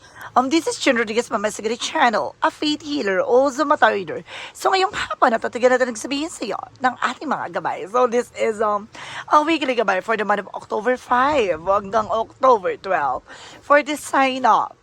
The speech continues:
for the sign of Pisces. So Pisces, Pisces, Pisces, welcome, welcome to my channel. Ano kayang messages, advices ng spirit guides ang ating masasagap for today's video? Kanino kayang energy or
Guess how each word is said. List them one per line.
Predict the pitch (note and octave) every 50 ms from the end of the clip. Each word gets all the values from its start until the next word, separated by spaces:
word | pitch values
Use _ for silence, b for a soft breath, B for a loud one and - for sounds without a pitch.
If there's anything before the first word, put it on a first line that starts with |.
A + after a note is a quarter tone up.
| _ _ _ B B B B B B
for | - - C#4 C#4+ D4
the | A#3+ C#4+ C#4+
sign | - - - C#4 C4 C4 C4 C4 B3+
of | B3+ B3 _ -
Pisces. | G#3+ F#3+ F#3+ G3+ A3+ A3+ - - G3 C#3+ D#3+ E3
So | - A3+ A3+ A#3
Pisces, | A#3 _ - A#3+ B3 C4 A#3+ - D#4 D4+ D4+ - - - b b b b b b b b _ -
Pisces, | F#4+ G#4+ C5 B4 F4+ - A3 G3+ F3 D#3+ - -
Pisces, | - G#3+ G3+ G3 F#3 - A3+ -
welcome, | - F#3 F#3 D3 E3+ F3+ - F#3+ F#3 F3
welcome | E3+ D#3+ D#3+ F3 F#3+ F#3+ F#3 F3
to | - G#3
my | F#3 F#3+ F#3 F#3
channel. | - - A#3+ G#3 F#3 F3 E3+ C#3+ - - _ -
Ano | G#3+ D#4+ E4+
kayang | - C#4 A#3+ G#3 G3
messages, | F#3 F#3+ D#3 D#3+ E3+ - F#3+ D3+ G#3 C4+ F4 - - B B B B B B B B -
advices | D4+ D4 A3 - F#3+ E3+ E3 F3+ G3 - - D4 D#4 D4+
ng | - - D#4 D#4+
spirit | E4 - - - D4+ C#4+ A3+ G3 - - -
guides | - E3 B2+ C3 F#3 F3 - -
ang | - - A#3 - _
ating | - - C#4 - - - C#4 G#3
masasagap | F#3 D3+ A#2+ D#3+ D3+ G3 F#3+ G3+ F3 G3+ G3
for | - - D4 D#4+ -
today's | - F3 D#3+ C3 D3 D#3+ - F3
video? | F3 D#3+ D#3 C#3+ C#3+ C#3 - B B B B B B B B B B
Kanino | - C#4 C4+ C4+ C4
kayang | - C4+ B3+ A#3
energy | - A#3+ A#3 A#3+ A#3+ B3 B3 A#3+ A3 F#3 B3+ C4 C4 C4+ C#4
or | C4